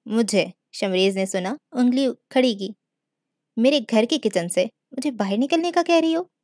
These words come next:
दानिस्ता अल्फाज तोड़ तोड़ कर बोले। सानिया के काम उल्टे पड़ने लगे। मैं निकलने का नहीं, सिर्फ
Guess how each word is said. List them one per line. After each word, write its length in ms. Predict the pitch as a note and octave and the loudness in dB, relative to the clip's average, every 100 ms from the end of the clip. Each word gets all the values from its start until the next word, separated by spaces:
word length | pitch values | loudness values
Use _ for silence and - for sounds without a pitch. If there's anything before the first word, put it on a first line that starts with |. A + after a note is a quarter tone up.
| _ _ - | _ _ -4
दानिस्ता 420 | G#3 G#3+ B3 B3+ | 0 0 2 2
अल्फाज 380 | A#3+ A#3 A3 B3 - | 2 4 2 2 0
तोड़ 160 | G#3+ | 0
तोड़ 180 | A#3+ C#4 | 2 2
कर 100 | C4+ | 2
बोले। 280 | A#3 A#3 B3 | 2 2 2
सानिया 340 | D4 A#3+ A3 A#3 | 2 -2 0 0
के 100 | B3 | -2
काम 380 | - G#3 A3 A#3+ - | -2 0 -2 -4 -2
उल्टे 240 | A#3+ A3+ A#3 | 0 2 0
पड़ने 240 | G3 F#3+ | 0 -2
लगे। 260 | F#3 F#3+ - _ _ _ _ _ _ _ - | -2 -4 -8 _ _ _ _ _ _ _ 0
मैं 100 | C4+ | 2
निकलने 360 | C4 B3 C#4 | 4 4 4
का 120 | D#4+ | 4
नहीं, 200 | D#4 D#4 - | 2 0 -4
सिर्फ 240 | - C#4+ | -4 -4